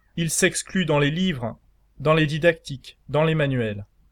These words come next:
Il ne s'exclut ni dans la nature, ni dans cette autre nature qu'est la grâce.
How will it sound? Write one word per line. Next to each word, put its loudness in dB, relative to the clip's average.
Il -2
ne 4
s'exclut -2
ni 0
dans 4
la 4
nature, -2
ni 2
dans 2
cette 0
autre -2
nature -2
qu'est 4
la 2
grâce. -8